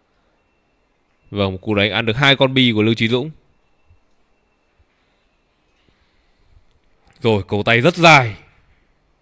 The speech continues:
Hay, dùng bốn làm phanh. Nào, bây giờ chúng ta cùng xem là anh điều từ hai ra ba như thế nào.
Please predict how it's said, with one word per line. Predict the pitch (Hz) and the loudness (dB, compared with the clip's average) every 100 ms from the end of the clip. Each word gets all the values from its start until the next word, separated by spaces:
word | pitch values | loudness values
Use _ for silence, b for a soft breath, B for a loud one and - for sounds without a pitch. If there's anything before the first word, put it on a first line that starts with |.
| _ _ _ _ _ _ _ _ _ _ _ _ _ _ _ _ | _ _ _ _ _ _ _ _ _ _ _ _ _ _ _ _
Hay, | - 131 127 104 | -2 0 0 -4
dùng | 113 107 107 | -10 -10 -6
bốn | 107 151 | -4 -2
làm | 131 | -2
phanh. | 143 135 117 - - - _ _ _ _ _ | 2 0 0 -8 -20 -20 _ _ _ _ _
Nào, | 113 107 | -6 -2
bây | 117 | 0
giờ | 117 107 107 | 0 -2 -8
chúng | 120 | -8
ta | 117 120 | -4 -4
cùng | 113 | -2
xem | 123 120 | -4 -2
là | 113 | -2
anh | |
điều | 120 110 107 | -2 -2 -2
từ | 117 110 | -6 -4
hai | 127 120 | 0 0
ra | 117 | 0
ba | 117 113 | 0 0
như | 117 | -2
thế | 117 | -4
nào. | 127 113 | -2 -2